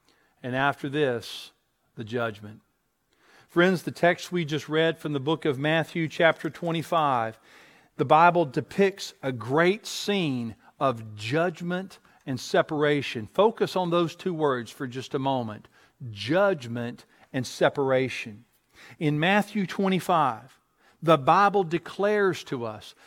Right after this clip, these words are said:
that Jesus Christ, who is the righteous and holy King, he is the one who judges and separates.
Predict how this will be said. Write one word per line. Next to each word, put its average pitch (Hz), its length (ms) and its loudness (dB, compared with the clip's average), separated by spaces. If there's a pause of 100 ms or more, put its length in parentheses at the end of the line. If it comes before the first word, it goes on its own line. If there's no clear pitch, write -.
(140)
that 165 220 0
Jesus 190 520 0
Christ, 113 580 -4 (280)
who 196 180 2
is 160 160 6
the 139 120 0
righteous 175 880 0
and 143 160 -4
holy 185 640 2 (240)
King, 110 500 -6 (440)
he 254 400 0
is 143 180 -2
the 139 100 -2
one 113 480 -8 (200)
who 139 200 -6
judges 110 880 -4 (240)
and 117 120 -10
separates. - 1000 -6